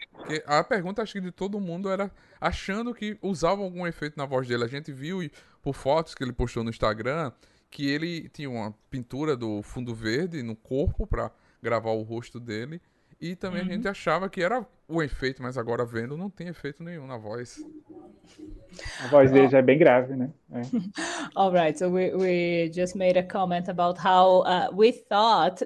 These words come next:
Speaker 2: that there were, uh, sound effects in your voice, but he, listening to you now,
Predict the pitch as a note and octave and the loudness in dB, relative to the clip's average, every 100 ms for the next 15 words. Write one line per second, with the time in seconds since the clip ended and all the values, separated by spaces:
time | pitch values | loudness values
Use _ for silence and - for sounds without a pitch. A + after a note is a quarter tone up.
0 | F3+ F3+ F3+ F3 F3 F#3+ F#3 F#3+ F#3 F3+ | 0 4 4 4 0 -4 -2 0 2 4
1 | F3+ C3+ E3 E3+ E3+ - G3 G3+ G3+ F#3 | 4 2 -2 -2 -6 -6 -4 -4 -8 -4
2 | F3+ E3+ - F3+ E3 D#3 E3 F#3+ E3+ E3+ | -4 -4 -8 -10 -8 -6 -2 0 -2 -4
3 | F3+ E3+ - F#3+ E3+ G3+ - F#3+ A3 C#4+ | -6 -8 -12 -12 -10 -10 -8 0 2 4
4 | D4 A3 G#3 A3+ A#3+ A3 G3+ G3 F#3 F3+ | 2 0 0 2 6 6 6 6 4 6
5 | D#4 | 4